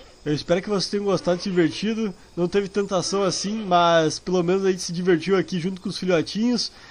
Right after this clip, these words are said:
Acabamos encontrando essa família inusitada também, depois da gente ter fugido dos Utas ali. Eu achei que ele Uta lá no início ia tentar me pegar, pelo menos, pra me atacar ali quando eu tava comendo carcaça.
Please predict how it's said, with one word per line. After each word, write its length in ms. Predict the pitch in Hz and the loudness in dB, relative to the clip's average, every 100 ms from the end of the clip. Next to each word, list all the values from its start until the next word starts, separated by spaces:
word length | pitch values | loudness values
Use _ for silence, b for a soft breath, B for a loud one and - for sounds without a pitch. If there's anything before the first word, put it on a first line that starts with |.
| B B - | B B -6
Acabamos 540 | 147 170 151 196 180 | -4 -2 0 0 0
encontrando 480 | 185 175 175 165 190 | -4 -2 -2 -2 -4
essa 160 | 180 180 | -4 -4
família 360 | 185 165 190 | -2 0 -2
inusitada 580 | 180 180 147 120 165 190 | -2 -2 -2 -2 0 0
também, 360 | 175 139 175 190 | -2 -2 0 0
depois 220 | 165 165 | -2 -4
da 60 | 165 | -4
gente 120 | 160 | -6
ter 100 | 160 | -8
fugido 420 | - 147 170 147 | -6 -6 -4 -6
dos 140 | 127 | -6
Utas 260 | 143 175 156 | -4 -4 -6
ali. 120 | 139 | -4
Eu 80 | 160 | -4
achei 140 | - | -4
que 80 | 151 | -6
ele 120 | 160 | -4
Uta 240 | 151 165 151 | -4 -2 -2
lá 100 | 147 | -2
no 120 | 156 | -2
início 320 | 147 156 156 | -2 -4 -4
ia 60 | 151 | -6
tentar 220 | 147 156 | -6 -8
me 80 | 156 | -8
pegar, 380 | - 143 131 165 | -6 -4 -4 -4
pelo 200 | 165 139 | -2 -2
menos, 300 | 143 170 - B B B 175 160 - | -2 -4 -10 B B B -18 -18 -8
pra 160 | 135 | -6
me 80 | 131 | -4
atacar 380 | 147 147 135 147 | -6 -6 -6 -4
ali 160 | 151 151 | -4 -2
quando 120 | 156 | -4
eu 60 | |
tava 140 | 143 147 | -4 -6
comendo 240 | 156 151 | -4 -4
carcaça. 540 | 151 143 175 214 - | -4 -4 -2 -2 -2